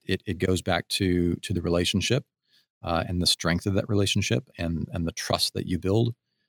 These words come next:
uh, within that re-, that relationship. Um, and once you, once you can establish that, it's so difficult to put a value on that, that absolutely clients, clients will invest greatly in, in that sort of relationship.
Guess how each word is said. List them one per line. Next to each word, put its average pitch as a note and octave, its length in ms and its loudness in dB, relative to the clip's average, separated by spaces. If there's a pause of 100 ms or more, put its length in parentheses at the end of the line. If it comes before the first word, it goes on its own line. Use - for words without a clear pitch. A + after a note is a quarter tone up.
(180)
uh, F2 160 -4
within F2 260 0
that - 120 -2
re-, G#2 100 -4 (140)
that G2+ 120 -2
relationship. F#2+ 540 0 (560)
Um, E2+ 400 -2 (360)
and G2 100 0
once B2 260 4
you, C#3+ 380 6
once C#3+ 240 2
you F3 80 4
can D3 200 2
establish G2+ 560 4
that, F#2+ 460 0 (760)
it's G#2 140 2
so A2+ 160 8
difficult G#2+ 420 4
to - 80 -10
put F#2 140 2
a F2 40 2
value F2 340 4
on D#2+ 180 0
that, D#2+ 320 -2 (420)
that F2+ 240 0
absolutely F2+ 720 0
clients, E2+ 480 2 (140)
clients F2+ 320 -2
will E2+ 160 -2
invest E2 320 2
greatly E2 420 -4
in, D#2 300 -2 (720)
in D#2+ 160 0
that E2 180 0
sort E2 220 0
of D#2 100 -6
relationship. - 540 -6